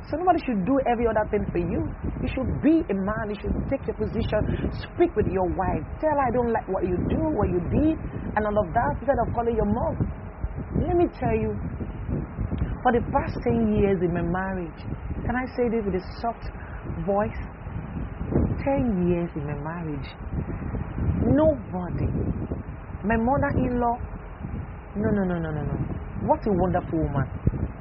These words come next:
I've come to realize that it's the way the head of the home sets the pace. that every other person will come doing stuff in your home. It's the way you carry your wife and your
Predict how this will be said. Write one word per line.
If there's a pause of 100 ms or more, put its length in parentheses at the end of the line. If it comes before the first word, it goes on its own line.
(180)
I've
come
to
realize
that
it's
the
way
the (160)
head
of
the (120)
home (320)
sets (240)
the (100)
pace. (1300)
that
every
other
person
will
come
doing
stuff
in
your
home. (440)
It's
the (160)
way
you
carry
your
wife (440)
and
your